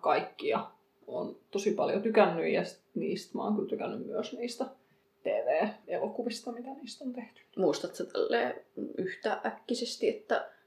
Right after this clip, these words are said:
Speaker 2: miten pitkä sarja se on, että onko siinä mitään tällaista niin kuin osien suhteen,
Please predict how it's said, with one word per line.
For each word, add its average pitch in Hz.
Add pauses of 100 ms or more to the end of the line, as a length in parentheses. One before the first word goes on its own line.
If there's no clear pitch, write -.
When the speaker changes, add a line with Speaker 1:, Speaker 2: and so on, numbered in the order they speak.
Speaker 2:
miten 180
pitkä -
sarja 170
se 180
on, 165
että - (480)
onko 156
siinä 151
mitään 170
tällaista -
niin 226
kuin 208 (600)
osien 156
suhteen, -